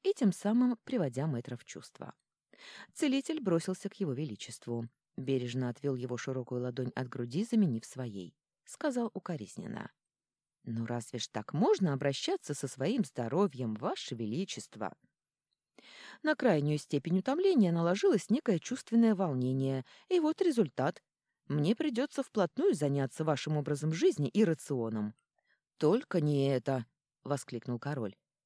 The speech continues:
«Есть другие рекомендации?» Мэтр недовольно подвигал породистой челюстью. Покой и отдых, умеренные физические упражнения на свежем воздухе и никаких докладов,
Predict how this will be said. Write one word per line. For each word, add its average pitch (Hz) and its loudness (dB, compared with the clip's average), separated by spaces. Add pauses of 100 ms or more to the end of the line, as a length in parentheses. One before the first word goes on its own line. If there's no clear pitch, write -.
(120)
«Есть 156 -2
другие 180 2
рекомендации?» 123 0 (840)
Мэтр 294 2
недовольно 127 0
подвигал 131 -4
породистой 131 -6
челюстью. - -14 (800)
Покой 175 4
и 180 -2
отдых, 123 0 (260)
умеренные 135 4
физические 135 -2
упражнения 160 2
на 127 0
свежем 165 0
воздухе 123 -4 (420)
и 135 -2
никаких 170 2
докладов, 147 0